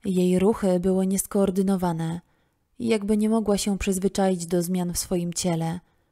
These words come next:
Chwiała się na boki, ciężko sapiąc. Gwałtownie zatrzymała się i stanęła jak kobra szykująca się do ataku. Jakby nagle w jej wnętrzu obudził się człowiek, którym niegdyś była.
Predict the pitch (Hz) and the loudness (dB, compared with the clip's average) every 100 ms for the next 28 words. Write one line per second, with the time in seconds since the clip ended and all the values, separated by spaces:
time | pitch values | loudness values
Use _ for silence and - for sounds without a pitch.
0 | _ - - 208 202 185 170 - 180 180 | _ -18 -4 0 2 0 -2 -4 -4 -2
1 | 175 185 180 185 180 190 - 190 175 - | 2 0 0 -6 -8 -8 -6 -4 -4 -4
2 | 170 170 - 175 170 175 - _ _ _ | -2 -4 -4 -6 -6 -8 -10 _ _ _
3 | _ _ - 208 214 220 240 240 233 233 | _ _ -4 4 6 6 6 4 4 2
4 | 208 - 190 180 170 170 185 180 185 - | 2 0 -2 -2 -2 -2 -4 -4 -4 -2
5 | 208 190 175 175 175 - - 190 175 175 | -2 0 -2 -2 -4 -8 -4 0 0 0
6 | 170 - 190 185 180 165 180 - 180 185 | -2 -2 -2 -2 -2 -2 -4 -2 -2 -2
7 | 180 - 165 - 170 175 _ _ _ _ | -2 -6 -8 -8 -8 -10 _ _ _ _
8 | _ _ - 196 175 185 185 190 196 185 | _ _ 0 0 2 0 0 2 2 4
9 | 180 175 185 190 185 190 190 202 202 214 | 2 0 2 4 4 0 -2 -2 -2 0
10 | 208 208 202 196 - 190 - 185 170 170 | 0 0 0 -2 -2 -4 -2 -2 -2 -4
11 | - - 190 185 185 180 170 170 165 180 | -6 -6 -2 0 0 -2 -2 -4 -2 0
12 | 165 165 175 | 0 -2 -6